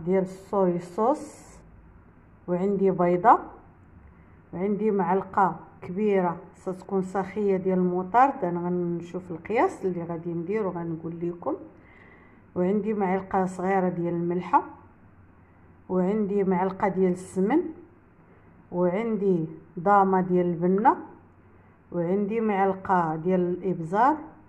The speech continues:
ومعلقه ديال الكركم، وعندي، آه، مارغرين ميتين وخمسين غرام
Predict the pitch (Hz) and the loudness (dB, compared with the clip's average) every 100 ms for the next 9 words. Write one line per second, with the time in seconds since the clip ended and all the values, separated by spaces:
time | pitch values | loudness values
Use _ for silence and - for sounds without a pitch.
0 | - - - 180 196 214 214 208 190 170 | -20 -20 -8 -2 0 0 -2 -2 -2 0
1 | 180 170 170 - 170 - 254 302 - - | 0 0 -4 -6 -4 0 0 0 -6 -16
2 | - - - - - - 165 156 170 214 | -20 -20 -20 -20 -20 -10 -4 -2 -2 -2
3 | 202 202 196 165 156 160 - 175 160 156 | 0 0 2 2 -2 -4 -10 -6 -6 -6
4 | 156 160 - - - - 185 185 208 180 | -6 -10 -12 -14 -16 -12 -2 4 4 6
5 | 196 190 214 285 285 180 185 190 185 196 | 6 6 4 2 4 4 2 0 0 -2
6 | 185 180 165 180 175 165 180 233 320 | 0 -2 -2 -2 -2 2 6 8 6